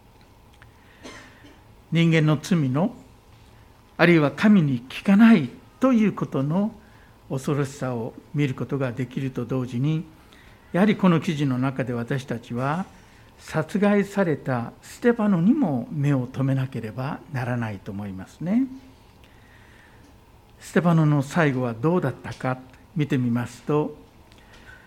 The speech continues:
ルカはここにステパノがこの場面でしていたことを主に三つだけ短く書いていますね。一つは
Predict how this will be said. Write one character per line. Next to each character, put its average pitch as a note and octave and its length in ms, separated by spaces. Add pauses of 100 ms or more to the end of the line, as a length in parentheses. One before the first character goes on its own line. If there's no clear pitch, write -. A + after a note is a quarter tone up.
(920)
ル F#3+ 140
カ C#3+ 160
は D3+ 300 (520)
こ D#3+ 120
こ C#3+ 120
に D#3+ 240 (1300)
ス - 100
テ G3+ 100
パ G3+ 120
ノ F#3+ 100
が E3 140
こ E3+ 160
の F3+ 100
場 F3 160
面 G3 320
で D#3+ 280
し - 120
て G3+ 180
い F#3 80
た E3+ 140
こ C3+ 140
と C3 140
を C#3 300
主 G3+ 240
に C3+ 140
三 D3 220
つ - 240
だ A#3+ 140
け F3 380 (960)
短 C3 360
く A2 320 (260)
書 D3 140
い B2 80
て A2+ 160
い G2 60
ま F#2+ 120
す - 160
ね。 G#3+ 220 (1400)
一 - 200
つ - 140
は D#3+ 300